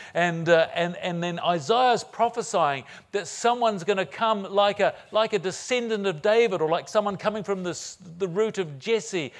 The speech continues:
Someone's gonna come like David, and better days are going to come. And I, I like that scripture so much, I'm just gonna read it again. "A shoot will come up from the stump of Jesse. From his roots,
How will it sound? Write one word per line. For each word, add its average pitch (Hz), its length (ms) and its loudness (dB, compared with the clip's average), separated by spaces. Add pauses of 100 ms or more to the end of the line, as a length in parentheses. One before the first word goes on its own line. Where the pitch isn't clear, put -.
(180)
Someone's 233 340 -2
gonna 202 180 0
come 202 280 -4
like 202 520 2
David, 208 500 2 (280)
and 175 240 -2
better 240 260 4
days 214 140 4 (240)
are 185 60 2
going 190 320 4
to 170 100 -4
come. 190 420 0 (120)
And 170 160 -4
I, 160 200 -2
I 175 200 4
like 208 240 6
that 165 180 -2
scripture 202 300 -2
so 196 200 2
much, 185 240 -4
I'm 180 220 -2 (300)
just 180 200 -10
gonna 170 200 0
read 190 180 0
it 170 120 -6
again. 135 360 -6 (300)
"A 180 100 6
shoot 247 340 2
will 202 200 4
come 202 240 2
up 220 180 4
from 175 140 -4
the 160 100 -2
stump - 360 2
of 165 180 0
Jesse. 156 440 -4 (260)
From 208 180 2
his 175 120 2
roots, 185 640 2